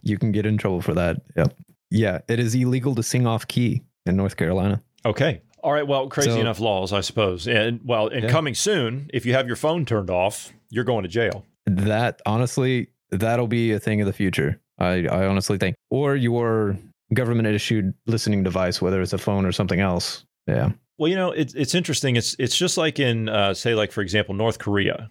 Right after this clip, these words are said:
Speaker 2: Okay. So the privileged people in North Korea, the ones that are party members, Politburo members, have family or whatever in the, you know, the military or whatever, they live in Pyongyang, right? So they, they live in the,
Speaker 1: Right.
Speaker 2: in, in the city. That's,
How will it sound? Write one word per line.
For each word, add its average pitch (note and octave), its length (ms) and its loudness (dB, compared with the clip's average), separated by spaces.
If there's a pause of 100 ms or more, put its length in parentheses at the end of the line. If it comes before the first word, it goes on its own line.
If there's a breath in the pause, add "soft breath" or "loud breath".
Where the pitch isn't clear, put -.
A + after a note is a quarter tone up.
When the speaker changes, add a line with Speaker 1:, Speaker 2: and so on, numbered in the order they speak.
(120)
Speaker 2:
Okay. F#2+ 380 0 (220)
So A2 380 0
the A2 140 -2
privileged A2+ 840 -2
people G2 540 0 (120)
in G#2+ 160 2
North G2 260 2
Korea, F2+ 480 0
the G2+ 140 -2
ones A2+ 280 -2
that A#2 140 2
are A2 160 0 (280)
party B2 260 0
members, A2+ 440 0
Politburo A2 640 0
members, G2 800 -2 (220)
have G2 280 2
family A2+ 440 0
or G2+ 140 2
whatever F#2+ 560 2
in F2+ 140 -2
the, F2+ 260 0
you A2 100 0
know, F2+ 140 4
the F2 160 0
military G2+ 500 0
or F#2 100 2
whatever, F#2 400 0 (200 loud breath)
they A#2+ 140 0
live A#2+ 160 0
in G#2 100 -6
Pyongyang, F2 560 0
right? E2 240 0 (220)
So F#2+ 180 2
they, G2+ 140 0
they G#2 180 0
live G#2 220 0
in F#2 100 -6
the, F2+ 140 -2
Speaker 1:
Right. E2+ 200 0
Speaker 2:
in, F#2+ 200 -2
in F#2 100 -2
the E2 60 -2
city. F2 240 0
That's, A2 320 2